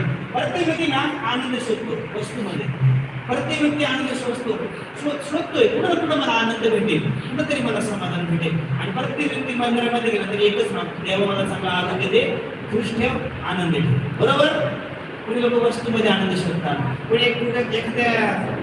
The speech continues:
कार्यक्रमामध्ये, कुठल्या छोट्या मोठ्या गोष्टीमध्ये आनंद शोधतो. पण आरोग्य जर बिघडलेलं असेल, जर कंबर दुखतंय, टाचा दुखतंय, ॲसिडिटी होते, पोट साफ होईना, सकाळी दिवस उगवल्यानंतर बीपीची गोळी खावं लागते, शुगरची गोळी खावं लागत असेल, तर मला सांगा,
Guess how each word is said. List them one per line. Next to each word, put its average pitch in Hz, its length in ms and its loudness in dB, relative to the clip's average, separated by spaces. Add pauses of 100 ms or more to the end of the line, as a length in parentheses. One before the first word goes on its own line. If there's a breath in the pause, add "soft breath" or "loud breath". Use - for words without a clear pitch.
(140)
कार्यक्रमामध्ये, 220 840 4
कुठल्या - 300 2
छोट्या 220 200 4
मोठ्या 226 160 4
गोष्टीमध्ये 226 420 6
आनंद 214 260 4
शोधतो. - 460 4
पण - 420 0
आरोग्य - 500 4
जर 302 260 4
बिघडलेलं 277 440 4
असेल, - 800 2 (380)
जर 220 100 2
कंबर 254 400 2
दुखतंय, 226 380 4
टाचा - 360 4
दुखतंय, 214 500 2
ॲसिडिटी 214 460 2
होते, 208 340 6
पोट 202 260 4
साफ 214 260 -2
होईना, 190 360 0 (280)
सकाळी 214 320 2
दिवस 214 300 4
उगवल्यानंतर 202 460 4
बीपीची 208 340 4
गोळी 214 140 6
खावं 202 200 2
लागते, 185 320 2
शुगरची 226 400 4
गोळी 220 260 6
खावं 190 140 4
लागत 185 260 2
असेल, 190 680 0 (160)
तर 175 40 -4
मला 196 200 2
सांगा, - 520 0